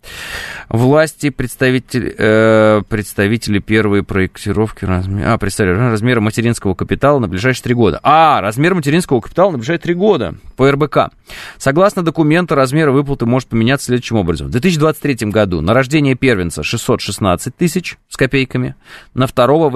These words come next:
семьсот четырнадцать. В двадцать четвертом на первенца шестьсот пятьдесят три, на второго восемьсот шестьдесят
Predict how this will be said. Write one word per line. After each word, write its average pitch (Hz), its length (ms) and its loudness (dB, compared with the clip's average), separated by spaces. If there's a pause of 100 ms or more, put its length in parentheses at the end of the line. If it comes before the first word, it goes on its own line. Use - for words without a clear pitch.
семьсот 123 320 -2
четырнадцать. - 800 -4
В 120 100 -4
двадцать 170 360 0
четвертом 117 640 -2
на 123 100 2
первенца 107 500 -2
шестьсот - 400 -4
пятьдесят 104 480 -2
три, 101 320 -4 (140)
на 110 240 2
второго 101 640 0
восемьсот 110 580 -2 (120)
шестьдесят 92 560 -4